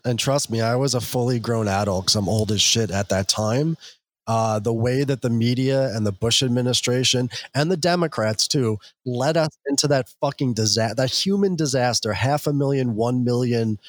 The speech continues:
fucking Iraqis dead and counting, was a fucking travesty of what this country is supposed to mean, what truth is supposed to mean, what governance is supposed to mean. I watched it happen in real time, and it was fucking disgusting. These motherfuckers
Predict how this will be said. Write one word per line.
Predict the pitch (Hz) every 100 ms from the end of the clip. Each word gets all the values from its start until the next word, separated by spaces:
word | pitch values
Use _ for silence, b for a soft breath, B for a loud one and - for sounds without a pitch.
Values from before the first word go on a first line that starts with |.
| B _
fucking | 131 127 123
Iraqis | 113 110 117 113 117 104
dead | 113 113 113 110 -
and | 120 120
counting, | 113 117 135 165 160 170 B B -
was | 131 127
a |
fucking | - - 175 170 175 131
travesty | - - 127 127 123 - 113 104
of | 95
what | 104
this | 104 -
country | 110 110 107 104
is | -
supposed | 104 101 -
to | 98
mean, | 92 90 - _
what | - 123
truth | - - 151 -
is | 120 -
supposed | 104 98 -
to | 98
mean, | 101 92 90 B B
what | 135 -
governance | 135 139 131 117 -
is | 104
supposed | - 98 -
to | 98
mean. | 98 95 - B -
I | 135
watched | 127 160 156 175
it |
happen | 139 147 143
in | 131 120
real | 123 123
time, | - 131
and | 135
it |
was | 107 -
fucking | - 156 139 151
disgusting. | 120 - - 95 - 87 - _ _ _
These | 135 143
motherfuckers | 160 165 170 - 156 151 143 -